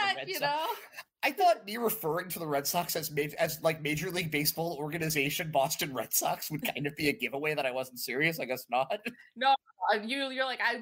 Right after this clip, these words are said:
Speaker 2: really like to type it out. I really like the formal name." <laughs> Like, you know? Oh, but we have fun on Twitter. Um, I went, I just, I had just been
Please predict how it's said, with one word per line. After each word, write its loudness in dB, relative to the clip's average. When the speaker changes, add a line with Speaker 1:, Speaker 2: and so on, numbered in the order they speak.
Speaker 2:
really -4
like 2
to -14
type -2
it -4
out. 0
I 0
really -4
like 2
the 0
formal -2
name." -4
<laughs> -4
Like, 0
you -2
know? -2
Oh, -2
but -2
we -4
have 0
fun 0
on -4
Twitter. -2
Um, -2
I 2
went, -2
I 4
just, -4
I 4
had -6
just -10
been 0